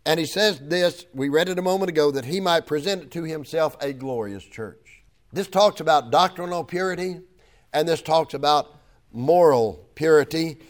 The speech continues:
"He may present it to himself a glorious church, not having spot." What does spot talk about? It talks about a mark or a stain in a moral sense. Not having spot or wrinkle. Wrinkle talks about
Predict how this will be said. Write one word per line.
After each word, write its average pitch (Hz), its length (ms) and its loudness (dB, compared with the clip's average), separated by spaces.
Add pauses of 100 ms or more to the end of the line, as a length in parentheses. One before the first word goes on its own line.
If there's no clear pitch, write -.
(120)
"He 180 140 0
may 190 180 2
present 175 380 -2
it 131 80 -18
to 175 140 -4
himself 160 420 0
a 131 100 -4
glorious 156 400 -2
church, 160 320 -6 (280)
not 165 220 2
having 151 360 -4
spot." 127 540 0
What 147 120 -2
does 165 140 -4
spot 170 380 2
talk 135 240 -2
about? 127 280 -2 (160)
It 190 140 -2
talks 180 260 -2
about 156 240 0
a 135 200 -2 (160)
mark 165 480 6
or 127 140 -4
a 123 40 -12
stain 131 640 -6 (300)
in 185 120 0
a 185 60 2
moral 185 360 2
sense. - 500 -8 (200)
Not 175 200 2
having 180 260 0
spot 180 500 4 (160)
or 156 160 6
wrinkle. 139 460 -4
Wrinkle 180 440 0
talks 175 420 2
about 160 400 2